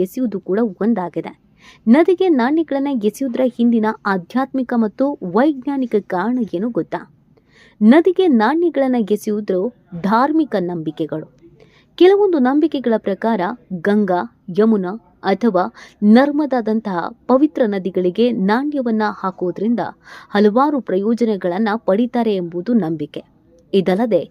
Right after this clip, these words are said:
ಪವಿತ್ರ ನದಿಗಳಲ್ಲಿ ನಾಣ್ಯವನ್ನ ಎಸೆದ್ರೆ ಅದು ನಮಗೆ ಅದೃಷ್ಟ ಮತ್ತು ಸಮೃದ್ಧ ಜೀವನವನ್ನ ತರುತ್ತೆ ಅಂತ ಹೇಳಲಾಗತ್ತೆ. ಅದೃಷ್ಟವನ್ನ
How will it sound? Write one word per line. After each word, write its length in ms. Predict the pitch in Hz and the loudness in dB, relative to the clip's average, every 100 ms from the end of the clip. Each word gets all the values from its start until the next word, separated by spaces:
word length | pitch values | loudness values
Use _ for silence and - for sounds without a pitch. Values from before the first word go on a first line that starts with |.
| _ - - | _ -6 0
ಪವಿತ್ರ 340 | 226 254 233 208 | 2 2 0 -2
ನದಿಗಳಲ್ಲಿ 600 | 202 196 214 196 190 262 | 0 0 0 0 2 2
ನಾಣ್ಯವನ್ನ 600 | 220 202 262 262 220 202 - | 2 2 0 0 -2 -2 -4
ಎಸೆದ್ರೆ 380 | 190 208 190 - - | -6 -4 -4 -6 -2
ಅದು 140 | 214 | 0
ನಮಗೆ 280 | 262 269 247 - | 2 0 -2 -2
ಅದೃಷ್ಟ 480 | 214 196 262 240 226 | -2 -2 -4 -4 -4
ಮತ್ತು 300 | 190 214 - 165 - - - | -4 -4 -4 -8 -10 -20 -20
ಸಮೃದ್ಧ 580 | - 285 311 330 294 311 247 | 0 2 4 2 2 0 -2
ಜೀವನವನ್ನ 580 | 190 240 254 247 226 233 | -2 -2 0 0 2 0
ತರುತ್ತೆ 460 | 220 190 226 - 220 - | 0 0 0 2 0 -2
ಅಂತ 220 | 196 240 269 208 220 | -4 -2 -2 -2 -4
ಹೇಳಲಾಗತ್ತೆ. 640 | - 175 165 156 160 - - _ _ _ - - | -2 0 0 -4 -8 -12 -16 _ _ _ -20 -4
ಅದೃಷ್ಟವನ್ನ 760 | - 269 339 349 - 339 311 226 | 0 2 2 0 -2 -2 0 -2